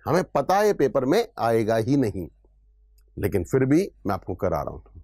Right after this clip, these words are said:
"सर, ऐसा फ्लो चार्ट क्यों करा रहे हो जो आपको पता है पेपर में नहीं आएगा?" फिर से क्यों करा रहे हो? बेटा, वो इसलिए करा रहा हूँ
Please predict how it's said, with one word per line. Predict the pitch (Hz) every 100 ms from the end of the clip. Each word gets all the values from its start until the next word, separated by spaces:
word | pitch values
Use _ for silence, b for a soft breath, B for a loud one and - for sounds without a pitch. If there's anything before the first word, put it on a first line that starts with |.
| -
"सर, | 92 87 - 92
ऐसा | 107
फ्लो | 95 98
चार्ट | 104 90
क्यों | 107
करा | 95 95
रहे | 98
हो | 104
जो |
आपको | 104 -
पता | 90 87 101
है | 98
पेपर | 101 101
में | 104
नहीं | 104 104
आएगा?" | 98 98 107
फिर | -
से | 135
क्यों | 208 143
करा | 110 82
रहे | 76
हो? | 69 _ - - _ _
बेटा, | - 170
वो |
इसलिए | 139 - 185
करा | 185 120 95
रहा | 98
हूँ | 110 175